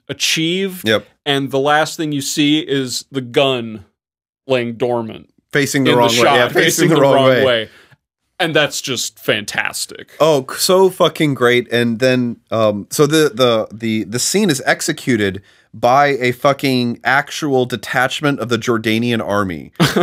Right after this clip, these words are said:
Speaker 2: So, like, this isn't, like, fun, some bullshit fucking scene. This isn't s-, no C G I bullshit, right? This is what, this is, and I think too for,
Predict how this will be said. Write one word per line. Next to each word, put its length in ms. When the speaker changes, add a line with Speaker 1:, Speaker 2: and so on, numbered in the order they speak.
Speaker 2:
So, 160
like, 160
this 260
isn't, 280
like, 360
fun, 220
some 240
bullshit 540
fucking 400
scene. 380
This 120
isn't 220
s-, 140
no 420
C 240
G 180
I 100
bullshit, 440
right? 160
This 120
is 140
what, 160
this 220
is, 240
and 100
I 60
think 220
too 180
for, 380